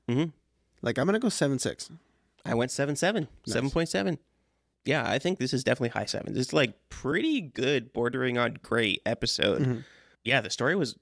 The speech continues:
Speaker 1: was just really fun. Like I said, it's got the Die Hard elements.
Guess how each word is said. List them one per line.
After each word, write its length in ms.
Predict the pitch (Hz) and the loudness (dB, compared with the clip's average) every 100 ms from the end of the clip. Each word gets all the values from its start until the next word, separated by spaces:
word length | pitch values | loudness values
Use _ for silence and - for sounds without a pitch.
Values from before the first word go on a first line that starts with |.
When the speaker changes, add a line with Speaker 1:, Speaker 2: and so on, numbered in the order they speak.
| _ | _
Speaker 1:
was 220 | - 120 | 2 2
just 300 | 120 143 139 | 0 -2 -2
really 180 | 120 127 | -2 0
fun. 160 | 143 175 | 0 0
Like 160 | 127 | -2
I 20 | 156 | -2
said, 140 | 180 - - - | -2 -4 -20 -16
it's 80 | - | -6
got 140 | 110 | -6
the 40 | - | -4
Die 200 | 143 165 | -2 0
Hard 200 | 156 151 | 0 0
elements. 480 | 156 156 156 147 | 0 0 -2 -4